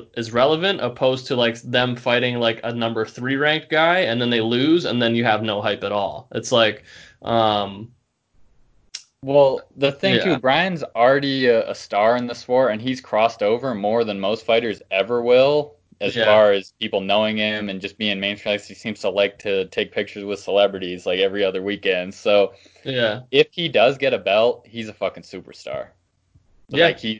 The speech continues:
Speaker 2: gonna be, he's gonna be one of the biggest stars in the U F C, and that's why I think, and I do think he'll listen. I know he goes back and forth as far as, like, where his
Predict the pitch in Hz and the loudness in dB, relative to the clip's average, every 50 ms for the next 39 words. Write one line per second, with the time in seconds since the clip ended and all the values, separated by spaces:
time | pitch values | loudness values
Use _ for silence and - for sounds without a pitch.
0 | _ - 120 113 107 101 101 107 104 107 113 110 120 120 117 110 110 110 104 98 | _ -8 -6 -6 -6 -4 -4 -4 -4 -4 -6 -6 -8 -6 -4 -4 -4 -4 -4 -4
1 | 90 95 101 95 92 - - 101 98 95 92 - - 92 92 95 92 90 87 - | -2 -2 -2 -2 -4 -6 -4 -4 -2 -2 -4 -8 -10 -10 -6 -4 -4 -4 -4 -6
2 | - 104 98 92 90 92 98 101 101 104 - - 120 110 110 107 104 98 - - | -6 -2 -2 0 0 -2 -2 -2 -4 -4 -4 -2 0 2 4 4 2 0 -2 -6
3 | - _ _ _ _ _ - 107 107 - - 120 117 117 117 110 - 107 110 110 | -20 _ _ _ _ _ -4 -4 -4 -4 -4 -2 -2 -2 -2 -4 -8 -6 -4 -4
4 | 110 117 139 135 135 - 131 123 - 123 101 98 101 104 110 - - 120 117 113 | -4 -4 -6 -8 -6 -6 -8 -6 -4 -4 -4 -2 -2 -2 -4 -4 -8 -12 -12 -8
5 | 113 104 104 110 110 107 110 104 107 101 98 95 101 98 104 101 - 98 - - | -8 -6 -4 -4 -4 -4 -4 -4 -4 -4 -4 0 0 0 0 0 -2 -10 -10 -4
6 | 101 98 101 101 98 - - 92 - - - 101 98 95 95 95 92 92 90 92 | -2 0 0 0 -2 -4 -8 -16 -12 -6 -2 0 2 2 2 2 0 -2 -4 -10
7 | 87 - _ - 98 92 87 - _ 92 98 98 98 98 95 101 98 95 92 92 | -18 -16 _ -4 -4 -4 -4 -4 _ -4 0 2 2 2 2 0 -4 -6 -6 -10
8 | 92 - - | -14 -18 -20